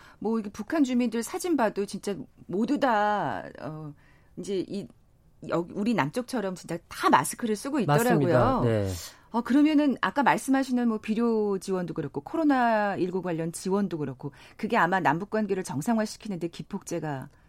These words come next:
Speaker 1: 큰 기폭제가 되지 않을까
Speaker 2: 조금
Speaker 1: 싶은데요.
Speaker 2: 적극적으로 나서야 되지 않을까. 그리고 이제 지금 보면은
Speaker 1: 음.
Speaker 2: 그 여론조사를 이제 일-,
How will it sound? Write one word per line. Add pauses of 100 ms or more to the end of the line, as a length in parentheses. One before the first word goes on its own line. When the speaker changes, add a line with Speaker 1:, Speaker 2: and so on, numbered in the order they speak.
(160)
Speaker 1:
큰
기폭제가
되지
않을까
Speaker 2:
조금
Speaker 1:
싶은데요.
Speaker 2:
적극적으로
나서야
되지
않을까.
그리고
이제
지금
보면은
Speaker 1:
음. (680)
Speaker 2:
그
여론조사를
이제
일-,